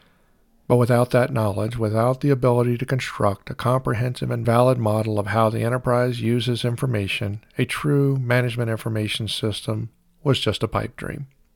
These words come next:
M I S, it turns out, was our very first instance of vaporware, a term that wouldn't get a name for another two or three decades.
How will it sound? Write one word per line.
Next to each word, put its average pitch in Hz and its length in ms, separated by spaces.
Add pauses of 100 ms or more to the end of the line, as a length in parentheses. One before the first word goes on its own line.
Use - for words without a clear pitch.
(1040)
M 139 120
I 117 140
S, 104 300
it - 120
turns 104 320
out, 104 340
was 120 160
our 110 160
very 113 340
first 110 400
instance 107 680
of 123 160
vaporware, 95 480 (600)
a 135 80
term 110 340
that - 180
wouldn't 110 260
get 110 120
a 120 60
name 107 320
for 110 140
another 107 300
two 110 360
or 107 100
three 104 260
decades. - 680